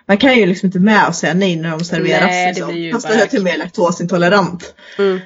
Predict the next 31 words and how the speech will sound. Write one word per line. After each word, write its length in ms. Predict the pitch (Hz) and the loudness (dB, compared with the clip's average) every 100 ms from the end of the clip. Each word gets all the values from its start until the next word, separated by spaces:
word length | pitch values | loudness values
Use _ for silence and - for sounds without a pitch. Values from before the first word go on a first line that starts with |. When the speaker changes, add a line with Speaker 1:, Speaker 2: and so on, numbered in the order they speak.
| - | -2
Speaker 1:
Det 100 | 202 | -2
hade 320 | 196 202 185 | -2 -8 -8
blivit 320 | 180 151 151 - _ _ 185 | 0 0 0 -12 _ _ -4
jätteobekväm 800 | 185 190 - 175 170 - 202 220 | 0 0 -2 -2 -2 2 2 2
stämning, 320 | 170 170 185 | 0 0 0
tror 140 | 175 | 0
jag. 100 | - - _ | -4 -8 _
Speaker 2:
Ja. 220 | 185 190 - - | -4 -4 -6 -12
Speaker 1:
Men 120 | 220 233 | -4 0
i 120 | 247 | 2
vilket 200 | 247 233 | 2 4
fall 140 | 214 | 2
som 160 | 202 196 | 2 0
helst 540 | 202 151 214 - - - - | 2 4 2 0 -10 -18 -14
så 280 | - 226 190 | 2 4 4
åt 160 | - | 0
jag 80 | 180 | -2
ju 80 | 180 | 0
den 160 | 185 | 0
och 60 | 185 | 0
den 140 | 180 | 0
var 140 | 170 143 | 0 -2
jättegod. 1080 | 175 185 202 - - 175 180 208 269 330 285 - _ | -2 0 0 -2 -6 -2 4 4 6 2 0 -10 _
Men, 640 | 185 196 202 175 170 196 233 - _ - | -4 0 2 2 0 -2 -4 -8 _ -8
alltså, 160 | - - - | -6 -4 0
all 240 | 226 233 | 2 2
den 160 | 214 202 | 2 0
grädden, 580 | 196 185 170 180 208 - | 0 -2 -2 0 -2 -2
allt 280 | 220 220 214 | -2 -2 -2
det 80 | 185 | -6
sockret. 880 | - - 185 - - 190 240 - | -6 -6 -6 -6 -4 0 -2 -4